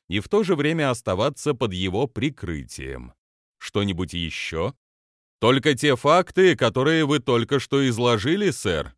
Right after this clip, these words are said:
признал Самакра. «Соединение тяжёлых кораблей расположилось на средней орбите, и с той стороны им вряд ли что-то угрожает.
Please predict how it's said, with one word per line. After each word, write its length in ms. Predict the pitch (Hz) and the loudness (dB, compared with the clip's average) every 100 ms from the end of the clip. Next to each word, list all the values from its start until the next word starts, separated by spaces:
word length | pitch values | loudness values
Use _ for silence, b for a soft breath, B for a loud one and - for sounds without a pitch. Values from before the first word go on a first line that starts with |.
| _ _ | _ _
признал 500 | 101 104 85 95 85 | -4 -4 -2 0 0
Самакра. 680 | - 90 87 82 - 78 69 _ _ _ _ - | -2 -2 -2 -4 -4 -8 -8 _ _ _ _ -8
«Соединение 840 | - 120 117 139 160 180 165 151 | 0 2 2 2 2 2 2 0
тяжёлых 600 | 120 135 110 165 156 - | 2 0 2 2 2 -2
кораблей 600 | - 120 110 90 135 160 | 0 2 2 2 0 2
расположилось 880 | 143 - 123 113 107 147 160 135 - | 0 -2 0 2 2 2 0 0 -2
на 180 | 104 113 | -2 -2
средней 500 | - 135 113 95 98 | -2 -2 0 -2 0
орбите, 680 | 95 90 101 110 - 170 - _ _ | 0 -2 -2 -2 -2 -4 -4 _ _
и 140 | - 135 | -4 -4
с 100 | - | 2
той 200 | 160 120 | 2 2
стороны 540 | - 110 113 170 196 | 0 2 2 0 -2
им 360 | - 156 170 139 | -2 0 0 2
вряд 320 | 175 170 107 | 2 2 0
ли 140 | 110 | -4
что-то 360 | - 117 98 101 | -2 -2 -2 -2
угрожает. 840 | 95 92 98 82 92 82 76 - | -2 0 -2 0 -2 -2 -4 -10